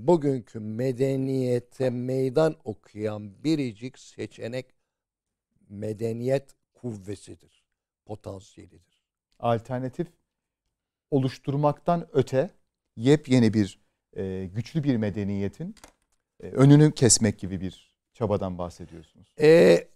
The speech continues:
Speaker 1: günümüz medeniyeti dedim ki mali sermayecilik esasına dayanmaktadır ve mali sermayecilik tarihte bir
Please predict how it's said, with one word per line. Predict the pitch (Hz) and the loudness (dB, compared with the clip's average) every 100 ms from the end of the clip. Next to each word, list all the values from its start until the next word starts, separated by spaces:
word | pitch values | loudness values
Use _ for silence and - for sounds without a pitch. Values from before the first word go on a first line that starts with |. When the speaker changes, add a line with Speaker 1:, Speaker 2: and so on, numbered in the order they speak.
| _ _ _ | _ _ _
Speaker 1:
günümüz | 131 165 208 220 254 208 | -2 2 4 4 4 2
medeniyeti | 202 185 170 170 165 160 151 156 123 | 4 4 4 2 2 0 0 -2 0
dedim | 165 214 196 | 2 2 2
ki | - 156 - _ _ _ _ _ _ | 2 2 2 _ _ _ _ _ _
mali | 131 131 147 160 170 180 208 208 | -6 -2 6 8 10 8 6 -4
sermayecilik | - 165 165 170 165 160 160 156 123 170 190 - - - _ _ _ _ _ _ _ _ _ _ _ _ _ | 4 8 8 6 4 6 4 2 2 0 0 -2 -10 -20 _ _ _ _ _ _ _ _ _ _ _ _ _
esasına | 135 - 143 139 - 139 143 135 | -8 0 4 4 2 -2 -2 2
dayanmaktadır | 139 143 139 139 135 - 139 147 190 156 | 2 4 2 0 -2 -2 -2 2 2 2
ve | 147 117 - | 0 0 -2
mali | 135 151 165 202 | 2 4 4 0
sermayecilik | 170 135 143 139 135 135 135 131 120 147 196 - _ _ _ _ _ _ _ _ _ _ | -6 -2 0 0 0 0 0 -4 -6 -6 -6 -10 _ _ _ _ _ _ _ _ _ _
tarihte | _ 117 139 156 - - 175 | _ 2 4 4 0 -2 -2
bir | 147 | -2